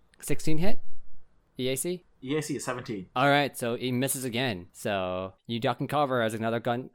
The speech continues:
Speaker 1: uh, laser shot goes, uh, shooting past you. And then I'm gonna assume Schmelbeck is gone for the moment, so the one that's t-,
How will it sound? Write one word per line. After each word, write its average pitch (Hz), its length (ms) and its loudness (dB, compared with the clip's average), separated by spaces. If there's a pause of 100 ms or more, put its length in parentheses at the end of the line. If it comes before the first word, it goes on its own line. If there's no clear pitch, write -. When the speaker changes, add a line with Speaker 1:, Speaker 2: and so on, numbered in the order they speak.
Speaker 1:
uh, 110 140 -4
laser 117 300 -4
shot 101 260 -6
goes, 104 240 -8 (280)
uh, 98 200 -6
shooting 127 420 -6
past 127 340 -8
you. 90 200 -10 (260)
And 107 160 -10
then 92 680 -12 (100)
I'm 113 100 -2
gonna 95 220 -6
assume 156 760 -14 (480)
Schmelbeck 120 480 -8
is 110 360 -10
gone 123 380 -12
for - 100 -16
the 98 60 -12
moment, 107 300 -12
so 107 380 -12
the 113 80 0
one 117 160 -6
that's 110 160 -8
t-, 131 120 -20